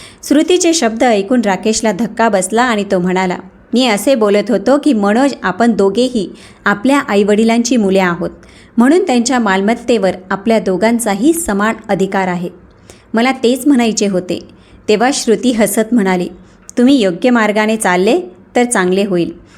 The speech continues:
अन्यथा परिणामांसाठी तयार राहा." मुलगा आणि सून दोघांचेही बोलणे ऐकून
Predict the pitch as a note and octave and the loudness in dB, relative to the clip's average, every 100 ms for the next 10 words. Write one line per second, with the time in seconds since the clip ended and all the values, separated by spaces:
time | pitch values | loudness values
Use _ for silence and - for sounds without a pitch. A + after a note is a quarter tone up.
0 | - - A#3 C#4+ D#4 D4+ - G#3+ B3+ B3 | -8 0 2 2 2 -2 2 2 2 0
1 | B3 B3 B3 G#3+ C#4+ G#3+ F#3+ G3 F#3+ F3+ | 0 0 0 0 0 0 2 2 0 -2
2 | F3 - - - - - - - B3+ C#4 | -6 -14 -20 -20 -20 -20 -8 0 2 4
3 | D#4+ D#4 C#4 C#4+ B3 C4 A3+ G3+ A3 A#3+ | 2 2 0 0 2 2 2 2 2 2
4 | A#3 G3 A#3 F#3+ F#3+ G#3 A3+ F#3+ F#3+ | 0 0 0 0 0 0 0 0 0